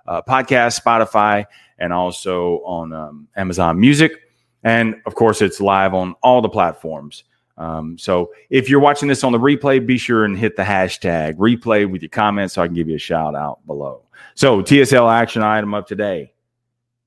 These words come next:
Know what you want. Before you walk into any situation, before you make a phone call, before I, dude, I don't care if it's the lady at Target. It doesn't matter. What do you want in this situation? What is the outcome that you want? That's number one.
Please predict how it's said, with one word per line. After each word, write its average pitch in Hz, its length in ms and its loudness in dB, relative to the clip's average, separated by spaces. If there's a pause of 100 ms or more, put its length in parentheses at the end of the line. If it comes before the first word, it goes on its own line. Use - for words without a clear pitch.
(300)
Know 92 140 -6
what 87 180 -8
you 82 60 -12
want. 73 300 -16
Before 139 320 2
you 147 140 4
walk 135 320 6
into 120 240 0
any 135 180 -2
situation, 117 480 -2
before 110 200 0
you 104 80 0
make 95 180 -2
a - 20 -20
phone 165 300 4
call, 180 400 4 (320)
before - 340 -2
I, 135 220 -6
dude, 165 200 4
I 151 120 2
don't 165 120 -6
care 139 300 2
if 120 220 -6
it's 104 140 -10
the 107 100 -8
lady 127 320 0
at 92 100 -8
Target. 113 540 -4
It 120 80 -16
doesn't 143 260 0
matter. 139 340 -6
What 120 400 -2
do 139 140 -6
you 139 160 -2
want 123 360 0
in 107 120 -10
this 104 160 -8
situation? 92 600 -10 (340)
What 127 260 4
is 139 100 0
the 135 180 4
outcome 113 420 0
that 87 180 -6
you 85 80 -12
want? 76 200 -12 (260)
That's 143 180 0
number 156 200 2
one. 101 300 0